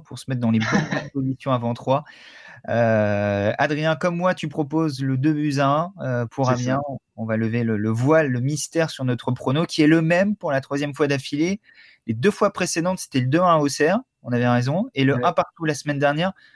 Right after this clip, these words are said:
Speaker 1: jamais deux cent trois.
Speaker 2: Surtout à Troyes.
Speaker 1: Ouh,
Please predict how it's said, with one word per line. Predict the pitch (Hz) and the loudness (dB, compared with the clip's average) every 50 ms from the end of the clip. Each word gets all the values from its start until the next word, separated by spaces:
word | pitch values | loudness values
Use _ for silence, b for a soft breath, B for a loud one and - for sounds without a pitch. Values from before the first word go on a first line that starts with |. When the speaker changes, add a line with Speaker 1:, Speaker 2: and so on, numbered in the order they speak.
| b b b | b b b
Speaker 1:
jamais | 104 101 131 139 139 139 | -6 -2 0 0 2 2
deux | 131 131 | 0 0
cent | 123 - 156 160 | 0 0 -2 -2
trois. | - - 277 294 262 _ _ _ B B B B B _ _ _ _ - 117 - - - | 0 2 2 2 0 _ _ _ B B B B B _ _ _ _ -20 -20 -20 -14 -8
Speaker 2:
Surtout | - 139 - - 123 117 | -6 -4 0 2 2 2
à | |
Troyes. | - - 165 175 151 143 - - - - - _ _ - B B B B B B B B B - - | 2 2 2 2 2 0 -4 -14 -20 -20 -20 _ _ -20 B B B B B B B B B 2 6
Speaker 1:
Ouh, | 277 330 359 349 339 302 269 226 180 156 | 8 8 10 10 10 10 10 8 6 4